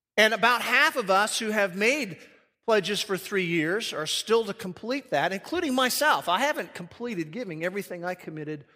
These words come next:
to give. And so there's more that's going to come. And some of you might say, "Well, I guess that means since we, we met the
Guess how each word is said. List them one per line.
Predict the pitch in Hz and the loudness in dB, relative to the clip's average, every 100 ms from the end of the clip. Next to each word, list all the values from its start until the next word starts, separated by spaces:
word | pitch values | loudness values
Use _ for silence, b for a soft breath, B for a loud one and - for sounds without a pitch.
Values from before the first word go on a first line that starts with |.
| b b b _ | b b b _
to | 165 | -12
give. | 151 147 120 | -6 -6 -6
And | 143 | -10
so | - 190 | -4 0
there's | 196 175 | 0 0
more | 208 240 | -2 -2
that's | 208 196 | -2 -4
going | - 202 | -6 -8
to | 180 | -10
come. | 170 247 269 113 - _ _ _ _ _ _ _ | -10 -10 -8 -8 -12 _ _ _ _ _ _ _
And | - 214 | -4 0
some | 320 | 0
of | 370 | 2
you | 247 | 2
might | 214 190 | 2 2
say, | - | 0
"Well, | 180 180 | 2 4
I | 190 | 4
guess | 165 226 214 | 2 0 0
that | 202 | -2
means | 202 214 185 | 0 -2 -2
since | 185 - | -4 -4
we, | 175 180 | -4 -4
we | 185 170 | -4 -4
met | 165 208 - | 0 -2 -2
the | 175 | -12